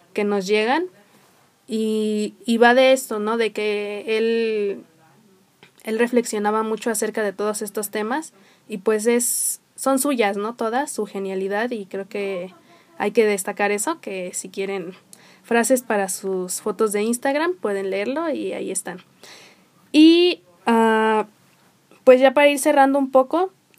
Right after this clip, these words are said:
creo que hay que me-, hablar de, del final, no con spoilers. Solo quiero mencionar que,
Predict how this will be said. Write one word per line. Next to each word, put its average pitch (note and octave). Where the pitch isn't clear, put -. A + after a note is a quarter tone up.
creo C#4+
que C#4
hay A#3+
que C4+
me-, B3
hablar G#3+
de, G3
del A3
final, A3
no C4+
con G#3
spoilers. F#3+
Solo B3+
quiero B3
mencionar G#3+
que, C4